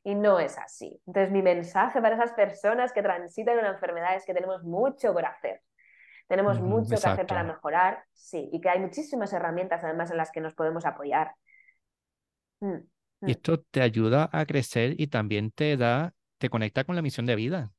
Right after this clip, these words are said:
Speaker 1: Total.
Speaker 2: Te lleva a cosas más importantes que simplemente trabajar y criar hijos y
Speaker 1: Totalmente.
Speaker 2: y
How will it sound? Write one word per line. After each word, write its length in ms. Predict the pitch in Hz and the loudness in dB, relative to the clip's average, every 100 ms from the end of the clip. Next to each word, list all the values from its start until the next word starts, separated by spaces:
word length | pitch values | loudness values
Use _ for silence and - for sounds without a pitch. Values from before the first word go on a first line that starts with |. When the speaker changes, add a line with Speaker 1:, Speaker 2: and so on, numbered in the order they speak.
| _ _ _ _ - | _ _ _ _ -20
Speaker 1:
Total. 640 | - - - 226 254 254 | -18 -14 -10 -8 -8 -6
Speaker 2:
Te 120 | 123 | -4
lleva 200 | 110 107 | -2 -2
a 40 | 117 | 0
cosas 300 | 131 - 180 | -2 -2 0
más 140 | 135 | 0
importantes 680 | 143 156 143 113 120 180 165 | 0 0 0 0 0 0 -2
que 120 | - | -2
simplemente 580 | 120 120 127 120 117 123 | -4 -2 0 2 2 0
trabajar 440 | 117 113 110 113 113 | 2 4 4 2 0
y 80 | |
criar 280 | - 110 104 | -2 -2 -2
hijos 400 | 107 113 117 107 | -2 -2 0 2
y 400 | 107 101 95 98 - _ - | 2 2 0 -4 -10 _ -16
Speaker 1:
Totalmente. 800 | 220 208 220 247 233 214 247 349 | -10 -4 -2 0 0 0 -2 0
Speaker 2:
y 240 | 349 170 | 0 0